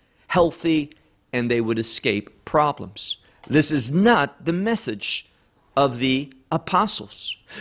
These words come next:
When you really go through books of the Bible, the epistles of the New Covenant, you find they talk about persecution, suffering, suffering for righteousness,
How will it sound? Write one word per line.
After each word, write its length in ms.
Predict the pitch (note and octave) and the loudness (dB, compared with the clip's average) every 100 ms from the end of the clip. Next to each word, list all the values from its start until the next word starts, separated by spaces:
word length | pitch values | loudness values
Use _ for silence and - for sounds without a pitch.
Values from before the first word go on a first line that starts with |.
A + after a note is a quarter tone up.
| - | -2
When 220 | E3+ F#3 | 2 4
you 160 | F3+ | 4
really 540 | D#3 D3 F3 C4 C#4 A3 | 2 -2 0 2 4 2
go 360 | C3+ F3 A#3 | 2 4 4
through 420 | B3+ - A#3+ F3 D3+ | 2 -4 2 4 4
books 500 | C3 B2 G#3+ G#3+ F#3+ | 0 0 0 0 -2
of 120 | E3 | -2
the 80 | D#3+ | -6
Bible, 480 | E3+ G#3+ A3 G2 - _ - - | -4 -4 -4 -8 -18 _ -20 0
the 120 | E3+ | 4
epistles 640 | F3 F3+ A#3+ A#3+ G3 D#3+ | 4 4 0 2 0 -2
of 160 | - D3+ | -4 -6
the 100 | E3 | -4
New 160 | F3+ F#3+ | -2 -2
Covenant, 520 | G3+ G3+ E3+ A#2+ - - | -2 -4 -4 -8 -10 -8
you 160 | E3+ | -6
find 400 | E3 G#3 A3+ D#3+ G#2+ _ _ _ _ _ _ - D3+ | -4 -6 -6 -8 -12 _ _ _ _ _ _ -20 -2
they 140 | E3 D#3+ | 2 2
talk 360 | - E3+ F#3 | 2 0 0
about 520 | F3+ C3+ A2+ G2+ - - - - _ - | -2 0 0 0 -6 -12 -14 -14 _ -14
persecution, 880 | - E3+ - E3 - E3 - - F#2+ _ _ _ | -6 -2 0 -2 0 0 0 -8 -12 _ _ _
suffering, 800 | - - - F3+ F3+ - A2+ F2+ _ | 0 2 2 0 -4 -10 -16 -18 _
suffering 640 | - - - F3 - F#3 F3 | -2 0 2 0 -2 -6 -6
for 240 | - D3+ | -2 -2
righteousness, 800 | - C#3+ E3+ - C#3 B2+ B2+ | 0 0 0 -2 -6 -4 -6